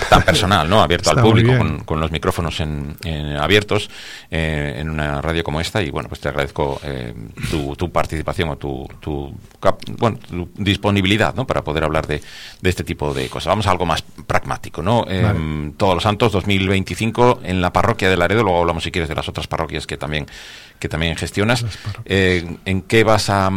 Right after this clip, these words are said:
Speaker 1: en qué va, dónde van a estar las ceremonias principales? ¿En qué momento? Y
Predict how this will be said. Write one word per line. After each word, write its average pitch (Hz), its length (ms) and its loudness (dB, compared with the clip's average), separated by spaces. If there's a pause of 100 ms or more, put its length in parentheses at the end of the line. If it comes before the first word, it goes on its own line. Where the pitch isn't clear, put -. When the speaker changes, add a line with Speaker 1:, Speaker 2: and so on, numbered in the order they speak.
(120)
Speaker 1:
en 95 180 -4
qué 110 200 4
va, 101 340 2
dónde 104 440 2
van 101 120 4
a 98 40 0
estar 95 160 0
las 92 100 -2
ceremonias 95 400 0
principales? 107 640 2
¿En 87 100 -2
qué 80 100 -4
momento? 107 520 0
Y 95 100 0